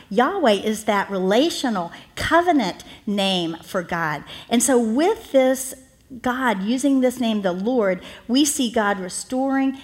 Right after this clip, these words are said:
his relationship with Job as he reveals himself.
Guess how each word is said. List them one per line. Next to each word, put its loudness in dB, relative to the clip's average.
his -2
relationship 0
with -4
Job -4
as 0
he -8
reveals -2
himself. -8